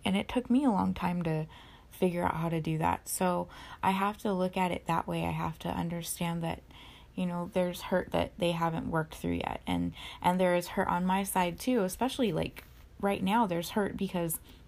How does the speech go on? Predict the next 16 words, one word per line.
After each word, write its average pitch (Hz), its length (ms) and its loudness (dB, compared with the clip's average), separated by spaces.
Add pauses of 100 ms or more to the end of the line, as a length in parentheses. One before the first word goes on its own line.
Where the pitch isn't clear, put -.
(760)
they're 196 140 4
still 214 400 2
lying 156 460 2
and, - 220 -4 (380)
um, 170 320 0
still 202 300 0
trying 202 520 2
to 175 80 0
hurt 165 240 -6
me 160 320 -2 (720)
throughout 170 440 4 (200)
every 165 320 2
day. - 420 0
And, 165 400 0 (760)
um, 180 480 -4 (280)
but 190 220 0